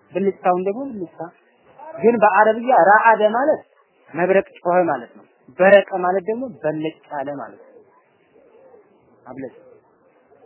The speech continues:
ግልጽ ነው። ወቂሶቱ ተሕዊል፣ የተሕዊሉ ታሪክ፣ የተሕዊሉ ቂሳ ፊ ሶሒህ፣ ሶሒህ ላይ አለ።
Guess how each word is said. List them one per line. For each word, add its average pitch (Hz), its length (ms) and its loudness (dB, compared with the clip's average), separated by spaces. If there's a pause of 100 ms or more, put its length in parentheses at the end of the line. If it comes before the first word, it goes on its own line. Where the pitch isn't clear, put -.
(520)
ግልጽ 220 260 -6
ነው። 175 120 -4 (880)
ወቂሶቱ 269 540 2 (160)
ተሕዊል፣ 277 600 2 (280)
የተሕዊሉ 269 580 2 (100)
ታሪክ፣ 285 400 4
የተሕዊሉ 208 520 0
ቂሳ - 260 -4 (100)
ፊ 269 180 0
ሶሒህ፣ 254 340 0 (240)
ሶሒህ 285 340 4
ላይ 285 160 6
አለ። 175 200 2